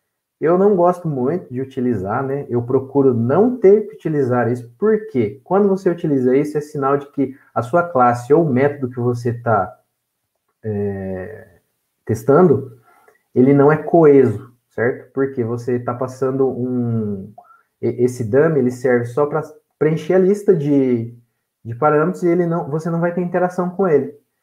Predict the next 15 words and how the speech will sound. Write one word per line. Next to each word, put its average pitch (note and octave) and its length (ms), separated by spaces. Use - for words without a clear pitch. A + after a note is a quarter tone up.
Então, C3 260
a C#3 40
sua D3 200
classe, C3 600
é, G#2 200
segundo A2+ 560
os G#2+ 160
ensinamentos A2+ 640
do G2+ 240
Uncle B2 280
Bob, A#2+ 320
né, A2 140
no G#2 100
Clean B2+ 200
Code, C#3 360